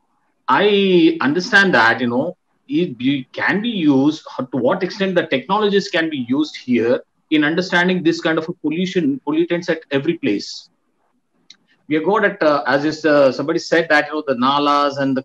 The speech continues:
kind of the tunnels or the, uh, cul-, culverts and this and that, everywhere, you know, if we put up certain kind of a technological instrumentation, then really we can catch the raw, real culprit areas for the polluting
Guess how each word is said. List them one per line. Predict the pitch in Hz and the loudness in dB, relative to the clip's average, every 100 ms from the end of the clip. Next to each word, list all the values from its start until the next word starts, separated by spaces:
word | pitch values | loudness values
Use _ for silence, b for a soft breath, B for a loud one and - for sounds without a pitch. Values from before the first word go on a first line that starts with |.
| 131 | -4
kind | 131 135 | -2 -2
of | 127 | 0
the | 131 107 _ _ _ | 0 0 _ _ _
tunnels | 127 135 143 147 139 135 | -2 0 0 0 0 -2
or | 120 120 | -4 -2
the, | 120 117 107 - _ - | -4 -4 -6 -12 _ -2
uh, | 123 120 - | -2 -2 -4
cul-, | 131 131 120 131 | -2 -2 -2 -2
culverts | 131 139 143 139 139 | 0 2 2 2 0
and | 127 123 | -2 -2
this | 131 | -2
and | 160 | -2
that, | 139 147 - | -2 -2 -6
everywhere, | 147 208 185 160 170 | -6 -2 0 2 0
you | 160 | -2
know, | 190 175 | -4 -6
if | - 180 | -6 -6
we | 175 _ - | -6 _ -8
put | 202 220 | -6 -4
up | 175 | -4
certain | - 160 160 160 156 | -2 -2 -2 -6 -4
kind | 160 | -4
of | 160 135 | -2 -2
a | 120 | -2
technological | 135 - 156 156 147 - 160 156 _ _ _ - 151 | -6 -4 -4 -4 -4 -2 -2 -2 _ _ _ -4 -4
instrumentation, | 170 190 170 135 123 120 117 127 180 - _ _ 117 123 | -2 0 2 4 4 4 2 0 -2 -10 _ _ -8 -2
then | 180 156 151 | -2 0 2
really | 165 190 202 185 | 6 6 4 2
we | 180 | 0
can | 170 165 | 0 0
catch | 151 131 | 0 2
the | 165 151 | 2 4
raw, | 156 147 120 | 4 2 0
real | 123 135 156 156 | -2 0 2 2
culprit | 135 131 143 135 | 2 0 0 2
areas | 120 107 87 - - - _ _ _ _ _ _ _ - | 2 2 -2 -6 -16 -20 _ _ _ _ _ _ _ -4
for | 151 208 185 | 2 2 4
the | - - | 2 2
polluting | 139 180 196 | 2 4 4